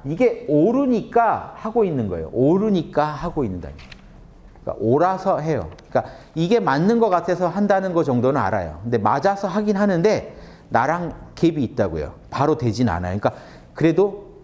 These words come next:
안 할 수 없어서 하고 있는 거예요. 이게 맞는 것 같아서. 그런데 일 단이 되면 맞는다는 판단과 한다는 실천이 이제 함께 가는 거죠. 그냥 하고 있어요. 그냥 애쓰지 않아도 그게, 그게 맞다는 거 알겠고 애쓰지 않아도 그냥 하-,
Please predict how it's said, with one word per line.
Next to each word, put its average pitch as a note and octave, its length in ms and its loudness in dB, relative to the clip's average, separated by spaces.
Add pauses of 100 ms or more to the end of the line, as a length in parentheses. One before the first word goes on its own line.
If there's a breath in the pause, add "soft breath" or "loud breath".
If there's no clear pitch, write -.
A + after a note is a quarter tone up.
(180)
안 C#3+ 200 0
할 G3 120 2
수 F#3+ 140 -2
없어서 D#3+ 280 -2
하고 D#3 220 -2
있는 F2 220 -4
거예요. A#1+ 160 -12 (360)
이게 G#2+ 200 -2
맞는 A#2 320 0
것 A#2+ 80 0
같아서. - 420 -12
그런데 C#3 260 0 (200 loud breath)
일 E3+ 240 0
단이 G3 260 0
되면 G#2+ 380 -2 (640 loud breath)
맞는다는 G3 640 2
판단과 F3+ 540 0
한다는 G#3+ 420 0
실천이 F3+ 480 -4
이제 C3+ 140 0
함께 F#3 260 0
가는 G#2 260 -2
거죠. D2 200 -6 (640)
그냥 E3 340 -4
하고 F#3+ 240 -2
있어요. D#2 340 -6 (1500)
그냥 C3 320 -4 (180)
애쓰지 D#3 440 -2
않아도 F#2+ 340 -2
그게, A2 300 -6 (420 loud breath)
그게 C#3+ 220 0
맞다는 C#3+ 480 -2
거 B2 60 2
알겠고 A2 520 0
애쓰지 D#3+ 400 0
않아도 G#2 300 -2
그냥 A#2 260 -2
하-, D3+ 160 -10